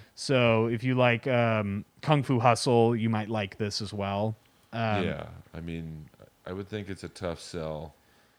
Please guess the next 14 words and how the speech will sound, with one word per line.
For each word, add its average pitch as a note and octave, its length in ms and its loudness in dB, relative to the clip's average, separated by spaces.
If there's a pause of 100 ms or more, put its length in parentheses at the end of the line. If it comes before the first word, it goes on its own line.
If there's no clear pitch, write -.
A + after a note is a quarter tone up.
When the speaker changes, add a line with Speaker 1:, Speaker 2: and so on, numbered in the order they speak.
(420)
Speaker 2:
to, D2+ 520 -10
uh, - 40 -20
'cause A2 260 -10
it's, - 240 -12
uh, - 180 -12 (160)
soccer A2+ 400 -6
and G2 100 -8
hockey G2 440 -8
in, E2+ 160 -10 (680)
in E2+ 60 -10
America, F#2 540 -6
it, C#2+ 260 -12 (600)
they're F2+ 100 -18
just, F#2 300 -18